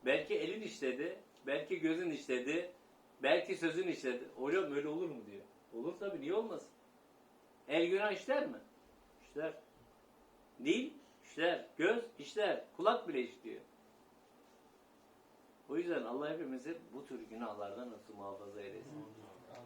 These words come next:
Biz Allah'a bu dünyada hakkıyla kulluk yaparsa, hani cennet vereceklermiş ya, vallahi cennet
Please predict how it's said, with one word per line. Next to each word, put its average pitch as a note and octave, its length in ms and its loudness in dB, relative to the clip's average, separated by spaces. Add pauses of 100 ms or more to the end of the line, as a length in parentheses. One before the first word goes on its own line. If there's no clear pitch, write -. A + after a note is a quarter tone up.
(100)
Biz G#3+ 520 -4 (760)
Allah'a F#3 680 4 (160)
bu A3 160 -2
dünyada C3+ 680 0 (600)
hakkıyla C#3+ 640 0
kulluk D#3+ 320 2
yaparsa, C3 800 4 (920)
hani F#3+ 280 -2
cennet F#3 400 2
vereceklermiş C#3+ 800 2
ya, G#2+ 240 -2 (1500)
vallahi D3+ 760 4 (500)
cennet E3 480 4